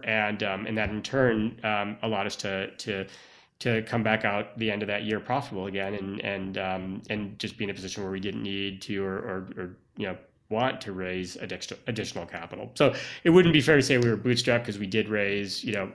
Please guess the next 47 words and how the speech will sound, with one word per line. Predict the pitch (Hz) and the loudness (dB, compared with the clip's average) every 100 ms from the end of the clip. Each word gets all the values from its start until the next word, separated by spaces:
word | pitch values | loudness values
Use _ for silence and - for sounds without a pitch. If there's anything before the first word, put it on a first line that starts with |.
| - | -6
um, | 107 110 | -4 -2
an | 113 | -2
amount | 107 101 | -2 -2
of | |
money | 101 101 | -2 -2
that | 98 | -2
I | 98 | -4
think | 101 95 - | -4 -8 -6
most | 110 113 113 - | -2 2 2 0
companies | 131 113 107 98 | -2 -2 -4 -4
outside | 101 - 101 | -4 -4 -6
of | 95 | -6
Silicon | - 104 101 | -6 -6 -6
Valley | 101 98 98 98 98 | -4 -2 -2 -2 -2
or | 92 90 - - - - | -4 -8 -12 -20 -20 -4
L | 123 120 | 2 4
A | 110 | 4
would | 107 | 2
look | 101 101 | -2 -4
and | 107 | -6
say, | 110 | -2
like, | 107 104 | -2 -2
"That's, | - 113 - | -2 -4 -2
that's | 131 120 | -2 0
real | 123 107 | 0 0
money." | 104 104 147 | 0 0 0
But | 135 110 - 110 | 0 -2 0 0
compared | - 120 101 107 95 | 0 -4 -2 -2 -2
to | 104 | -4
the, | 101 95 87 - - - - - - | -2 -4 -6 -14 -20 -20 -20 -8 4
you | 120 | 6
know, | 101 - - - - _ _ - | 6 -4 -18 -20 -20 _ _ -4
thirty | - 143 123 | 6 6 6
million | 120 113 110 | 4 4 2
dollar, | 107 107 107 | 2 0 0
forty | - 107 | -2 -4
million | 101 98 | -2 -4
dollar | 98 | -4
Series | 92 107 98 90 | -4 -4 -4 -6
A's | 92 98 104 | -4 -4 -4
that | 107 | -2
are | 107 | -2
going | 113 110 110 | 0 0 2
on | 110 113 | 2 2
right | 113 113 | 0 0
now, | 120 117 113 113 - 104 98 95 | 0 0 0 -2 -4 -4 -2 -2
um, | 95 95 107 | -4 -10 -12